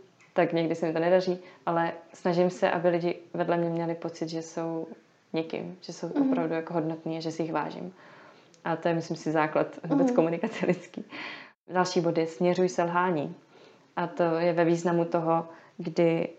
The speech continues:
Speaker 1: nemáme dávat moc prostor tomu, že když selžeme, tak aby jsme se tím nechali tak jako zrujnovat a jenom si
Speaker 2: Hmm.
Speaker 1: být v té hořkosti nebo jako nic neudělat, ale k tomu, aby jsme z něj vytěžili,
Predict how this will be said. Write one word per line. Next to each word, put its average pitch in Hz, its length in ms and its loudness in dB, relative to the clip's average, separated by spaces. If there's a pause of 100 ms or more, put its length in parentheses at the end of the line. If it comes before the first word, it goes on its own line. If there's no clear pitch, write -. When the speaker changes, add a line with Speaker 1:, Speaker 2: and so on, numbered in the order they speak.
(160)
Speaker 1:
nemáme 180 640 4 (100)
dávat 170 300 0 (140)
moc 170 240 -8
prostor 175 400 2
tomu, 170 220 0
že 170 100 0
když 170 160 -2
selžeme, 165 600 -2 (600)
tak 165 180 -2
aby 165 160 2
jsme 170 160 -2
se 170 100 -4
tím 170 120 0
nechali 170 240 -2
tak 170 220 -4
jako - 260 -4
zrujnovat 165 680 -4
a 160 100 -4
jenom 165 300 -2
si 247 80 2
Speaker 2:
Hmm. 254 140 -4 (100)
Speaker 1:
být 165 240 -4
v - 100 -18
té 170 120 -2
hořkosti 170 500 -8 (460)
nebo 165 200 -2
jako 165 280 -8
nic 175 220 0
neudělat, 165 440 0
ale 165 180 -4
k - 80 -12
tomu, 180 260 2
aby 170 140 0
jsme 165 260 -6
z - 80 -10
něj 165 160 0
vytěžili, 160 500 0